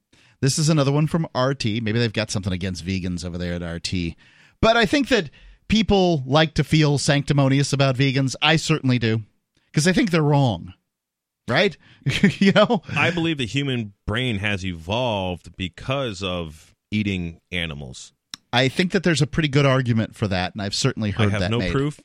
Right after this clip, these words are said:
Speaker 2: It's just a theory I've concocted.
Speaker 1: Well, um, so it was, uh, as I understand the, uh, s-, s-, one of the prevailing theories is, is that it's a, uh, a need versus ability situation, right?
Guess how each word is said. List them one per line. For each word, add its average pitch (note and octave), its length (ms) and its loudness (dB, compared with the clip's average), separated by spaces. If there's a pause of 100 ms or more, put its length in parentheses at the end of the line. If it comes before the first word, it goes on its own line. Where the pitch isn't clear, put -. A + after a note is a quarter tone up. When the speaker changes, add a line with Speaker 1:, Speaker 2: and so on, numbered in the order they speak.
Speaker 2:
It's D#2+ 240 -14
just - 300 -6
a D#2+ 180 -8 (380)
theory B2 540 -6
I've G#2 300 -6
concocted. D#2 640 -12 (500)
Speaker 1:
Well, F3 300 4 (360)
um, C#3+ 420 2 (320)
so D3 460 0
it D#3+ 80 2
was, C#3 340 -2
uh, A#2 120 -8 (340)
as C3+ 140 0
I A#3+ 220 4
understand E3 640 2
the, C3 280 0
uh, B2+ 60 2
s-, B2 160 -4
s-, - 140 -8
one C#3 160 0
of C#3+ 80 -2
the C3+ 80 0
prevailing B2 540 2
theories A2 640 0
is, A2 300 0
is G#2 180 -4
that A2+ 180 0
it's G#2 160 -4
a, G#2 160 0 (480)
uh, G2+ 300 -2
a A#2+ 80 0
need D3 420 0
versus B2+ 540 0
ability A#2+ 580 0
situation, G2 640 -2
right? B2+ 280 0